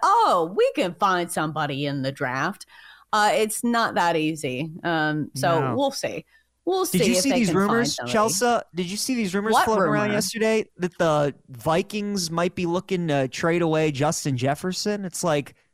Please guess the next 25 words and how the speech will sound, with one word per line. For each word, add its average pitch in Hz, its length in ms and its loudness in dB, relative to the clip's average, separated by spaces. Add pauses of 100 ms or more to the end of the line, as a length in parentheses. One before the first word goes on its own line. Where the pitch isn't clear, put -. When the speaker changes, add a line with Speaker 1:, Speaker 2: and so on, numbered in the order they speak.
(140)
Speaker 2:
what 294 140 2
are 381 100 2
they 311 140 0
doing? 160 500 0 (2750)
Speaker 1:
I - 180 -8
don't 226 220 2
know. 208 640 0
Why 226 260 2
would 440 180 2
you 381 100 4
trade 392 240 0
him 320 140 2
away? 220 400 -2
Speaker 2:
<laughs> - 60 -16 (320)
Speaker 1:
Like, 277 240 2
it, 226 360 2
you 247 260 2
have 349 300 2
to 359 100 0
be 285 120 2
getting 247 280 0
a 185 60 2
lot 165 320 2
for 165 100 -2
him, 165 320 -8